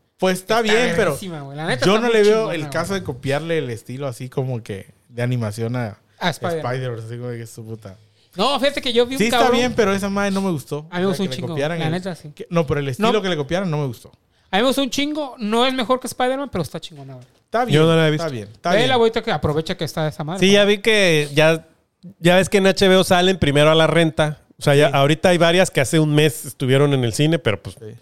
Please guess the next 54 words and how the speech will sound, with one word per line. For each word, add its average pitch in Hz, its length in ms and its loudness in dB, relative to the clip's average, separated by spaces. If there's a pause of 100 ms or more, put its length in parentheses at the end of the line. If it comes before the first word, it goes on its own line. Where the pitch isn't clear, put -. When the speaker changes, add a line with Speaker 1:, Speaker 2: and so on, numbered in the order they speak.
(400)
Speaker 3:
no 113 120 0
voy 120 100 4
a - 20 4
ir 127 60 4
a 123 80 0
pagar 120 280 2
ahorita 120 400 0
por 107 140 0
algunas 101 300 -2
mamás 120 300 0
que - 100 -4
ni 170 80 0
Speaker 1:
No, 196 80 -2
Speaker 3:
fui 139 80 2
al 127 100 2
Speaker 1:
y, 160 40 -4
Speaker 3:
cine. 180 220 4
Speaker 1:
y - 20 4
eso 170 220 -4
está 160 180 -2
matando 160 460 -2
al 127 140 -2
cine. 156 240 -4
O 127 40 -6
sea, 147 120 -4
hay 139 60 -4
gente 156 200 -6
que 151 100 -10
se 135 80 -10
espera 143 300 -4
ya 143 100 -4
al 147 80 -6
streaming, 147 460 -10
güey. 147 200 -6 (340)
O 131 100 -2
sea, 165 180 2
yo 160 160 4
no 170 100 0
entiendo 170 380 -2
cómo 170 220 -4
chingado 160 480 -2
no 151 160 -2
lo 156 160 2
ven 151 320 -4 (400)
los 139 180 2
directivos 147 480 -2
de 156 100 -6
que 147 100 -6
esa 143 180 -4
madre 143 240 -4
está 139 160 -6
matando 135 380 -6
la 131 140 -6
taquilla. 170 400 -10